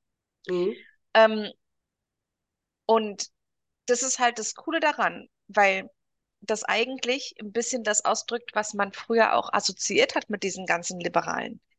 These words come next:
Speaker 2: Ja?
Speaker 1: Ja.
Speaker 2: Dass es halt sowas wie Gleichstellung gibt. Nur die Guten kommen rein, egal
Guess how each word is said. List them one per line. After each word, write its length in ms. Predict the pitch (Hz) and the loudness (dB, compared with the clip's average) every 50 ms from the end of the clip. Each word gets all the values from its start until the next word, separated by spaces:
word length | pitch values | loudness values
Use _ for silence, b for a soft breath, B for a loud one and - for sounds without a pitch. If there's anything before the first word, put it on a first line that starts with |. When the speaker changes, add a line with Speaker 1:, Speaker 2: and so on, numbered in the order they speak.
| _ _ _ _ _ _ _ _ _ _ _ _ | _ _ _ _ _ _ _ _ _ _ _ _
Speaker 2:
Ja? 240 | - 180 196 240 277 - _ _ _ _ _ _ | 2 4 4 4 2 -2 _ _ _ _ _ _
Speaker 1:
Ja. 160 | 285 302 - | 2 4 6
Speaker 2:
Dass 140 | - 196 202 | 6 6 4
es 120 | 220 - - | 2 2 2
halt 180 | 240 208 - | 2 2 2
sowas 280 | 214 202 202 208 - - | 0 2 2 0 2 0
wie 80 | 220 | -2
Gleichstellung 580 | 185 - 185 190 202 - - 226 202 202 202 190 - | 4 4 4 4 4 0 -4 -4 -4 -4 -8 -8 -2
gibt. 400 | - 180 175 - - - - - _ _ | -2 -2 -2 -2 -8 -10 -10 -10 _ _
Nur 140 | - 214 220 | 2 4 4
die 100 | 226 220 | 4 2
Guten 280 | - 233 254 240 240 240 | 2 0 0 2 0 0
kommen 240 | - 254 226 214 | 2 2 0 2
rein, 280 | 196 180 170 165 170 - | 2 2 2 2 2 0
egal 540 | - 180 185 196 185 196 208 214 220 226 | 0 2 4 4 4 6 6 4 4 2